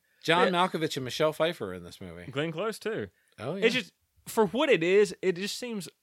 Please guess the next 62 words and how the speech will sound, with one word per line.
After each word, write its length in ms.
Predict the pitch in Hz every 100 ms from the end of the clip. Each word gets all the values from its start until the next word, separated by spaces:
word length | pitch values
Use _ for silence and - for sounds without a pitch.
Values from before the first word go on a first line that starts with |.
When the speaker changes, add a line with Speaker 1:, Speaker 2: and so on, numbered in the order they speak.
| -
Speaker 2:
unnecessarily 500 | 147 165 156 - 143
convoluted. 600 | 156 147 113 113 151 92
Like, 200 | 123 139
it 100 | 165
ended, 240 | 156 208 170
I 40 |
thought, 200 | 131 135 - -
"What 180 | 240
really 260 | - 240 160
happened 420 | 107 151 208 113
here?" 380 | 101 98 90 98 _ _ _ _ _
It's 60 | -
like, 100 | 185
"Okay, 200 | 269 196
that 120 | 196
seems 180 | - 202
pretty 160 | - 160
simple," 280 | - 185 143
but 200 | 175 139
while 100 | 170
you're 80 | 143
watching 280 | 190 202 165
it, 40 |
it 80 | 127
just 160 | 143 -
seems 260 | 160 147
unnecessarily 440 | - 131 139 143 135
convoluted. 480 | 139 123 127 110 -
I 120 | 160
did 140 | 180 131
not 200 | 160 123
love 180 | 131
it. 120 | 143 - _ _ -
Great 220 | 165 185
production 360 | 160 160 156 139
value. 360 | 143 143 143
You 120 | 143 143
know, 120 | 147
it's 240 | 139 143 -
one 120 | 208
of 40 | 190
those 140 | 151
I 40 |
think 220 | 151 170 -
was 100 | 110
probably 200 | 151 113
nominated 380 | 107 113 117
for 60 | 117
a 40 |
lot 100 | 104 104
of 40 |
awards, 380 | 98 98 107 107
just 200 | 117 - -
being 180 | 127 92
a 40 |
period 220 | 87 117 110
Speaker 1:
Probably. 80 | 85
Speaker 2:
piece, 240 | 113 101 _
doing 220 | 98 117
all 100 | 113
that 140 | 110 -
stuff. 400 | - 120 113